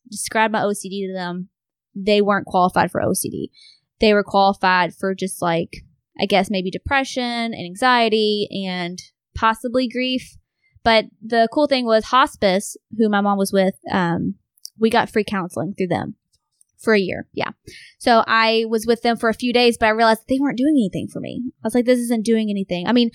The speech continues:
it was eye-opening to see that the symptoms I had were caused by grief, but they weren't helping me with it because I went through a ton of, like,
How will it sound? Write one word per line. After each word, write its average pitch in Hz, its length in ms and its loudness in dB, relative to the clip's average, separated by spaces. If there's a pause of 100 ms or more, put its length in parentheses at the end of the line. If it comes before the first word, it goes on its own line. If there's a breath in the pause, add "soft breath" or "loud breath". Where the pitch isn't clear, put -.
(280 loud breath)
it 254 80 2
was 247 120 4
eye-opening 262 540 -2
to 226 80 -2
see 233 540 -4
that 208 400 2 (400)
the 233 80 -2
symptoms 233 320 2
I 214 80 2
had 196 340 2 (100)
were 208 280 0
caused 185 280 0
by 175 120 0
grief, - 360 -10
but 226 140 2
they 220 100 6
weren't 214 220 -2 (120)
helping 214 420 0
me 185 160 -2
with 185 220 0
it - 260 -8 (400 soft breath)
because 240 240 2
I 262 160 2
went 254 280 -2
through 190 540 -2 (100)
a 208 140 2 (220)
ton 226 380 2 (100)
of, 185 420 2 (480)
like, 196 240 0